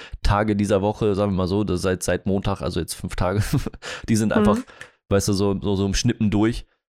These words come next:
Speaker 1: Ähm,
Speaker 2: Bei mir knapp die ganze Zeit, no joke. Ich hab, ich hab gefühlt gerade erst Montag gehabt und jetzt
Speaker 1: Ja,
Speaker 2: auf einmal
Speaker 1: ja.
Speaker 2: schon Freitag.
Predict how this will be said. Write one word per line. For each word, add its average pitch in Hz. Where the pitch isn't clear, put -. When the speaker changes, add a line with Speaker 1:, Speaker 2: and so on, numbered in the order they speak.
Speaker 1:
Ähm, 95
Speaker 2:
Bei 208
mir 208
knapp 202
die -
ganze 196
Zeit, 190
no 208
joke. 196
Ich 202
hab, 220
ich 220
hab 233
gefühlt 262
gerade 226
erst 214
Montag 220
gehabt 214
und 214
jetzt 208
Speaker 1:
Ja, 185
Speaker 2:
auf -
einmal -
Speaker 1:
ja. -
Speaker 2:
schon 196
Freitag. 170